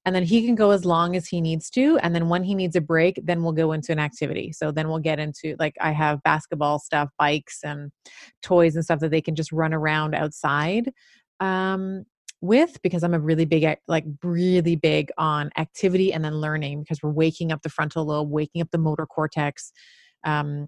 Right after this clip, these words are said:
there's a really great book called Spark, uh, around education that, um, uh, around including, uh, activity that has been really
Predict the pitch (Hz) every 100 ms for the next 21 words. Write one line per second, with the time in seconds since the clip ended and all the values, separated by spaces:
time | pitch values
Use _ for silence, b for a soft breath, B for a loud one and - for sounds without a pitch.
0 | - 170 165 165 170 160 160 143 156 -
1 | - _ _ - 147 - - 160 156 -
2 | - _ _ 151 143 - - 151 151 -
3 | 147 156 - 151 - 147 143 143 127 -
4 | - 139 151 147 117 95 92 _ _ _
5 | - - - 160 151 - 165 190 170 170
6 | - 147 143 139 - 160 - 165 175 226
7 | 294 B B _ 160 160 156 165 160 160
8 | 156 156